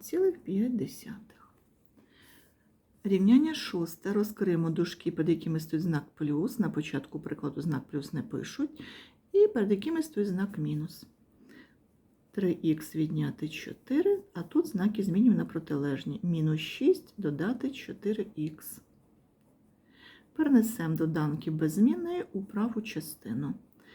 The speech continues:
Три ікс додати чотири ікс. Переписали. І тепер переносимо чотири додати чотири і додати шість. Три ікс додати чотири ікс буде сім ікс.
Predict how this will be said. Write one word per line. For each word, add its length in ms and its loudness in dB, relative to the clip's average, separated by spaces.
Три 300 -2
ікс 320 -2
додати 500 -4
чотири 800 -6
ікс. 560 -6
Переписали. 880 -2
І 120 4
тепер 480 -4
переносимо 800 -4
чотири 760 0
додати 800 -2
чотири 840 -2
і 160 0
додати 800 -2
шість. 600 -10
Три 240 4
ікс 140 2
додати 300 4
чотири 420 0
ікс 120 2
буде 240 0
сім 680 0
ікс. 500 -4